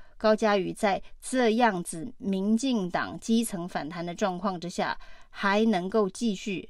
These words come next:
选上港湖的立委吗？这两道题目哦，一直在未来的一年到二零二四的总统立委投票之前，恐怕都会是街谈巷议最热的话题，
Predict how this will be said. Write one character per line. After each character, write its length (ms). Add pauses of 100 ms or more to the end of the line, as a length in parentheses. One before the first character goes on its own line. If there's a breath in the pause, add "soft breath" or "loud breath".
选 340
上 340 (140)
港 240
湖 220
的 120
立 200
委 180
吗？ 140 (280)
这 160
两 180
道 180
题 220
目 220
哦， 100 (520 soft breath)
一 120
直 160
在 220
未 180
来 240
的 240 (320)
一 100
年 320
到 140
二 200
零 180
二 180
四 240
的 340
总 220
统 200
立 140
委 160
投 200
票 240
之 120
前， 260 (320 loud breath)
恐 200
怕 280 (500)
都 200
会 220
是 360 (300 loud breath)
街 200
谈 200
巷 240
议 120
最 180
热 160
的 100
话 240
题， 280